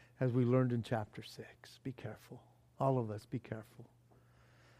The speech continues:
But Jesus, who is the righteous judge of the kingdom of heaven, sees what we do and why we do it.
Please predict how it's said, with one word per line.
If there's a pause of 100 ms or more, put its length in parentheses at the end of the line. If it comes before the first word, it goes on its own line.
(1500)
But
Jesus,
who
is
the
righteous
judge (220)
of
the
kingdom
of
heaven, (920)
sees
what
we
do
and
why
we
do
it.